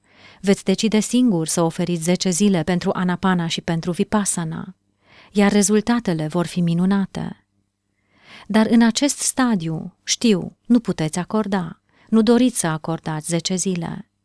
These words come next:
Dar cu siguranță puteți acorda zece minute sau poate cincisprezece minute, dimineața și seara, dimineața și seara. Și începeți să experimentați rezultatele.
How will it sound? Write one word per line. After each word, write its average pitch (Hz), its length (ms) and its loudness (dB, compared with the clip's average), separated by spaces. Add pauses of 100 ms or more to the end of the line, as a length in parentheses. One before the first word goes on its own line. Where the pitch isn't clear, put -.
(500)
Dar 214 200 2
cu - 120 -2
siguranță 220 840 2
puteți 185 360 0
acorda 175 420 0
zece 170 320 0
minute 196 680 -2 (200)
sau 233 220 0
poate 247 280 2
cincisprezece 170 760 0
minute, 185 600 -2 (260)
dimineața 214 500 4
și 175 160 -4
seara, 160 560 -4 (320)
dimineața 156 540 -2
și 190 140 -4
seara. 165 600 -4 (600)
Și 233 140 0
începeți 226 440 2
să 180 80 0
experimentați 175 800 -2
rezultatele. 175 960 -6